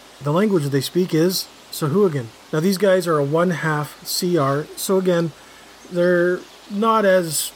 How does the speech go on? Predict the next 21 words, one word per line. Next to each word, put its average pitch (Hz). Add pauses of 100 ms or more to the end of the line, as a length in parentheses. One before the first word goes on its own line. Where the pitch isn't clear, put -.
(120)
strong 151
as, 139
as, 143
you 156
know, 135
they 143
might 139
come 139
across 123
as. 120 (840)
Uh, 139
for 185
their 170
abilities, 190
they 156
do 156
get 185
one 170
called 139
Blood 151
Frenzy, 147